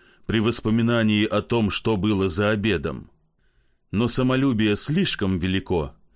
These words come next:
не хватает мужества быть искренним, и он продолжает дуться и ворчать. Проснувшись на другой день утром,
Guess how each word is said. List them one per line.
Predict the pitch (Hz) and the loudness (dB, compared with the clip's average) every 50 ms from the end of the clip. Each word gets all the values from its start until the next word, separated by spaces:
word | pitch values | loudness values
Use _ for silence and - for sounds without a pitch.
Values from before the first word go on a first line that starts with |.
| _ _ - _ _ 90 | _ _ -20 _ _ 0
не | 104 120 | 0 0
хватает | 110 - 110 98 127 127 127 196 190 160 123 - - | 0 0 0 0 0 0 0 0 0 0 0 0 0
мужества | 110 127 127 107 85 95 - - - 95 104 | 0 0 0 0 0 -2 -4 -4 -2 -2 -2
быть | 90 85 107 104 - - - | 0 0 -2 -2 -4 -6 -4
искренним, | - 127 107 - - - 82 90 87 85 82 80 78 71 65 - - _ _ _ _ _ _ - _ _ - | -4 -2 -2 -4 -6 -4 -4 -2 -2 0 -2 -2 -4 -4 -8 -10 -16 _ _ _ _ _ _ -20 _ _ -2
и | 98 107 | 0 2
он | 139 190 220 208 | 2 2 2 0
продолжает | - 202 185 135 143 135 123 104 78 82 87 90 110 139 165 160 - - | 0 -2 0 0 0 0 0 0 0 0 0 2 2 0 -2 -4 -6 -6
дуться | 90 98 90 92 95 - - 101 | -4 -4 -2 -2 -4 -4 -4 -2
и | - 101 | -2 -2
ворчать. | 98 98 107 104 - - - 85 71 67 - - - - - _ _ _ _ _ _ _ _ _ _ _ _ _ _ _ _ _ _ _ _ _ _ _ | -2 -2 -2 -4 -4 -4 -4 -4 -4 -6 -8 -14 -20 -20 -20 _ _ _ _ _ _ _ _ _ _ _ _ _ _ _ _ _ _ _ _ _ _ _
Проснувшись | - - 170 180 175 - 190 208 214 - - - 160 156 156 - | -2 0 0 0 0 0 0 0 0 0 -2 -2 -2 -2 -2 -2
на | 147 147 | -2 -2
другой | 123 139 143 131 120 139 143 127 | 0 0 0 0 0 0 0 0
день | 104 95 123 131 120 120 - - | 0 0 0 0 0 -2 -2 -2
утром, | 143 135 117 - 123 120 123 117 110 101 - | -2 -2 -2 0 0 0 2 0 0 -2 -4